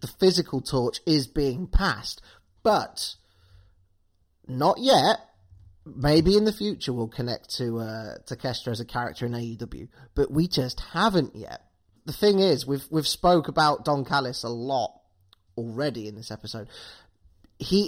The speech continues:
is Don Callis' weapon. But in terms of, like, the storyline, the storyline is Callis versus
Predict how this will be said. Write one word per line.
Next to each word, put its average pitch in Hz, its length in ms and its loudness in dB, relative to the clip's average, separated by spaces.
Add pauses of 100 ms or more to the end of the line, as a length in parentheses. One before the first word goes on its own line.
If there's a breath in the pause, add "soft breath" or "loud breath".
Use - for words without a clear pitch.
is 175 300 6 (220)
Don 170 260 10
Callis' 147 580 4
weapon. 135 560 6 (800 loud breath)
But 190 180 6
in 185 80 6
terms 220 220 8
of, 185 100 2
like, 175 120 6
the 135 80 -4
storyline, 180 480 8
the 117 80 -4
storyline 139 520 6
is 147 360 4
Callis 107 480 -6
versus 117 500 -6